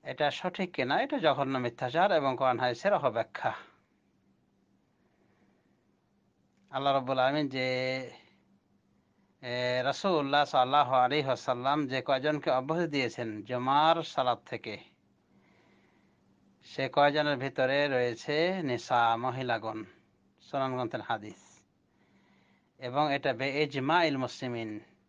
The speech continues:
বা বে ইজমাইল ওলামা, সমস্ত ওলামা দ্বীনের সর্ববাদী অভিমত, কোনো ইখতিলাফ নাই যে মহিলাদের ওপর জুমার সালাত ওয়াজিব নয়।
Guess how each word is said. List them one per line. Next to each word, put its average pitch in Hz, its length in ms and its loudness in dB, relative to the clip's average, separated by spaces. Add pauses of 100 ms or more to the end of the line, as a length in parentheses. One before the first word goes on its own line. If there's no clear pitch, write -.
(1200)
বা 120 180 -4
বে 131 260 0
ইজমাইল 143 500 2
ওলামা, 117 420 4
সমস্ত 185 520 4
ওলামা 135 520 8
দ্বীনের 151 520 0
সর্ববাদী 139 960 0 (140)
অভিমত, 117 520 -4 (1200)
কোনো 185 300 4
ইখতিলাফ 127 360 0
নাই 135 320 0
যে 135 260 -4
মহিলাদের 147 520 0
ওপর 123 280 -2
জুমার 123 320 -2
সালাত 139 460 -2
ওয়াজিব 113 540 -2
নয়। 117 400 -4